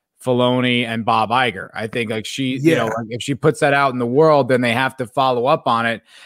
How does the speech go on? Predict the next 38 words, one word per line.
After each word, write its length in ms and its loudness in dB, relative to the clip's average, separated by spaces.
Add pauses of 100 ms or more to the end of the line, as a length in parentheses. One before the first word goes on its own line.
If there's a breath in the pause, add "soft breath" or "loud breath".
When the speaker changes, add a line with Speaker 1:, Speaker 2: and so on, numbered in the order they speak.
Speaker 1:
And 180 -2
she 160 -2
knows 380 4
that 160 0
the 80 -2
climate, 440 0
the 60 0
way 220 4
it 80 2
is, 280 2 (300 soft breath)
they 140 -2
can't 440 -4
just 500 -2 (360)
not 500 2
go 220 -2
ahead 360 -2
when 180 -6
they 100 -4
make 260 -4
something 480 -6
with, 240 -4
you 80 -4
know, 120 0
what's 260 -2
considered 520 0
minority 800 2
content, 580 0
which 180 -2
now 200 2
Speaker 2:
<laughs> 120 -4
Speaker 1:
white 280 2
women 380 2
are 180 0
somehow 460 2
a 100 -4
minority. 800 2
I'll 460 0
never 280 -2